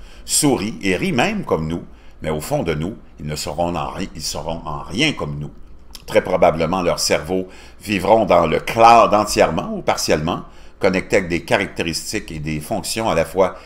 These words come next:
à l'intérieur et à l'extérieur des formes humanoïdes sous lesquelles nous les personnifions. Wow ! Pourtant, la façade fonctionnera, nous n'aurons pas peur de ces extraterrestres,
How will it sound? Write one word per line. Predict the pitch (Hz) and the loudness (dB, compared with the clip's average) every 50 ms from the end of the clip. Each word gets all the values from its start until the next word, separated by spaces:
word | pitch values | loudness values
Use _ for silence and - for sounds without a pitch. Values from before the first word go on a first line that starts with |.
| - - - | -14 -8 -6
à | - | -6
l'intérieur | 78 80 131 151 147 185 143 113 123 139 160 156 | 0 2 2 4 4 4 4 4 4 4 4 4
et | 139 107 98 | 6 6 6
à | 92 | 6
l'extérieur | 95 104 - - - - 107 92 80 92 98 98 98 82 | 6 4 2 0 -2 0 0 0 4 4 4 4 4 2
des | 85 80 76 | 0 -2 -2
formes | - - 95 90 90 87 | 0 0 0 0 2 0
humanoïdes | 82 82 82 80 78 71 80 104 147 143 107 | -2 -2 -2 -2 -2 -2 -2 -2 -2 -4 -6
sous | - - - - 120 | -8 -8 -6 -4 -4
lesquelles | 110 90 - - - 107 147 170 87 92 - - - - - | -2 -4 -4 0 0 0 0 0 -4 -10 -14 -18 -18 -12 -6
nous | 87 95 | -4 -2
les | 98 113 - | 0 0 -2
personnifions. | - - 151 139 - - - 131 123 107 90 - - - 151 165 170 - - - - - - - - - - - - - | -2 -4 -4 -4 -4 -4 -4 -4 -4 -4 -6 -6 0 2 2 2 2 0 -4 -10 -18 -20 -20 -20 -20 -20 -20 -20 -14 -4
Wow ! | - 98 98 90 69 - - - - - - - - - - - - - - - - - - - - - - | -2 0 0 0 -2 -4 -10 -14 -20 -20 -20 -20 -20 -20 -18 -18 -16 -16 -18 -18 -20 -20 -20 -20 -8 0 2
Pourtant, | 190 175 - - - 131 147 160 220 226 | 2 2 2 2 2 4 4 4 0 -2
la | 202 135 107 | -2 -2 -2
façade | - - 104 - - - 123 123 110 | 0 0 -2 0 2 2 2 0 0
fonctionnera, | - 107 95 90 - - 98 82 80 73 80 98 139 | 0 -2 -4 -2 0 0 0 0 2 0 0 0 -2
nous | 165 170 123 | -4 -6 -4
n'aurons | 90 85 82 76 85 82 | -2 -2 -2 0 -2 -2
pas | - - 80 - | 0 0 2 4
peur | - 185 233 247 208 | 6 6 6 6 4
de | 165 | 0
ces | 113 - 110 98 92 | -2 -4 -4 -2 -2
extraterrestres, | 92 - - 101 92 - 85 78 78 98 147 175 - - - | -4 0 0 2 2 2 2 2 2 0 0 -2 -6 -12 -16